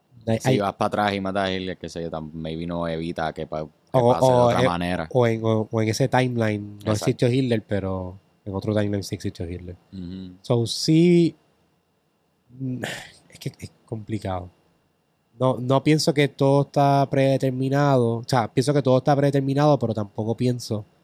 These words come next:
Speaker 1: que no tenemos, que nosotros no tenemos ningún tipo de, no quiero decir control, porque tampoco tenemos control. Yo pienso que nosotros somos espectadores de lo que está pasando. Esto es una película y estamos viendo la película que está pasando.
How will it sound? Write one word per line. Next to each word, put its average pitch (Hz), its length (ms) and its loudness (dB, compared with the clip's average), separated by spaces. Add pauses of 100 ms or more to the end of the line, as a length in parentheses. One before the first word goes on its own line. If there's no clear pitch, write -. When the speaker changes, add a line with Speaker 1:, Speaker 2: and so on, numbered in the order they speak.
(600)
Speaker 1:
que 120 140 0
no 107 100 2
tenemos, 110 360 0 (500)
que 117 120 0
nosotros 110 560 0
no 113 420 0
tenemos 113 760 -4 (920)
ningún 113 340 -4
tipo 120 300 2
de, 101 680 0 (1600)
no 120 60 -12
quiero 151 140 2
decir 165 140 0
control, 143 320 0
porque 139 160 0
tampoco 110 300 -4
tenemos 131 240 -4
control. 120 380 -4
Yo 78 60 -12 (380)
pienso 107 240 -4
que - 0 -
nosotros 120 160 -4
somos 120 240 0
espectadores 110 520 0
de 104 40 -6
lo 104 80 -2
que 101 60 -2
está - 160 -10
pasando. 101 280 -6
Esto 120 120 -10
es 120 40 -6
una 127 80 -2
película 127 360 0
y - 20 2
estamos 104 280 -4
viendo 104 200 -6
la 104 100 -4
película 98 320 -4
que 95 60 -8
está 95 160 -10
pasando. 90 420 -10